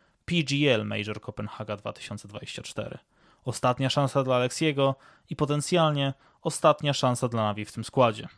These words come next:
Zaczęli oni bardzo mocno, gdyż zwycięstwami na Mirażu i na Nuke'u przeciwko G two i The Mongols, lecz niestety potem pojawiły się problemy. Przegrali oni na dwie rosyjskie drużyny, czyli Cloud nine i Team Spirit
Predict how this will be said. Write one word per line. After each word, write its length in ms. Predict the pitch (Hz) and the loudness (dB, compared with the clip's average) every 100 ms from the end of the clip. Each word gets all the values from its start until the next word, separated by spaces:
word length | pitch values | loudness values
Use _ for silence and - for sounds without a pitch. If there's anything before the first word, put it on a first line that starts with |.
| - | -2
Zaczęli 400 | 127 131 147 143 | 2 4 6 6
oni 240 | 131 131 120 | 4 4 10
bardzo 340 | 160 143 110 | 10 10 4
mocno, 340 | 104 107 165 | -2 -2 -2
gdyż 220 | 143 131 113 | 0 0 0
zwycięstwami 720 | 113 127 139 - 139 131 123 | -2 -2 -2 2 2 4 2
na 100 | 120 | 2
Mirażu 400 | 120 131 120 123 | 4 4 4 0
i 80 | |
na 80 | 117 | 0
Nuke'u 260 | 127 147 160 | 0 -2 -4
przeciwko 460 | - 160 - 165 | -6 -6 -2 -2
G 220 | 139 131 123 | 0 -2 -4
two 200 | - 104 | -6 -8
i 120 | 104 | -2
The 100 | 113 | 4
Mongols, 560 | 139 151 127 127 - - - - | 6 6 4 2 0 -12 -20 -6
lecz 160 | 120 - | -2 -2
niestety 340 | 117 - 117 | -2 -2 0
potem 440 | 123 202 147 131 127 _ | 4 4 6 2 -2 _
pojawiły 460 | - 233 170 113 101 | 2 6 6 2 -2
się 220 | - 101 | -6 -8
problemy. 540 | - 107 120 123 107 117 _ - - | -6 0 4 4 0 -10 _ -20 -10
Przegrali 440 | - 131 135 131 131 | 0 4 6 4 2
oni 180 | 131 127 | 2 2
na 120 | 120 | 2
dwie 200 | 123 180 | 4 4
rosyjskie 400 | 143 135 - 123 | 2 -2 -4 -4
drużyny, 380 | 123 117 156 170 | -4 -2 -2 -4
czyli 240 | 139 127 | -6 -6
Cloud 380 | - 123 120 - | 0 2 2 0
nine 200 | 113 113 | -6 -6
i 120 | 120 | -8
Team 180 | - 110 | -8 -10
Spirit 460 | - 190 151 147 | -2 0 0 -2